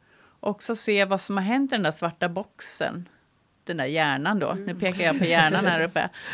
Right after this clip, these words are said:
Speaker 1: Hur informationen bearbetas och vad fakt-, vad djuret faktiskt upplever. Alltså själva kognitionsdelen. Och här har ju ni också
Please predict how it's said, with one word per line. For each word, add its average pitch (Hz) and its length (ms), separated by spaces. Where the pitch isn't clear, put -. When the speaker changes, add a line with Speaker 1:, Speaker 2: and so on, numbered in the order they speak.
Speaker 1:
Hur 214 420
informationen 185 840
bearbetas 190 840
och 180 60
vad 180 160
fakt-, - 340
vad 190 240
djuret 165 320
faktiskt - 320
upplever. 196 680
Alltså 220 200
själva 233 260
kognitionsdelen. 208 1200
Och 185 60
här 240 160
har 262 80
ju 214 100
ni 214 260
också - 580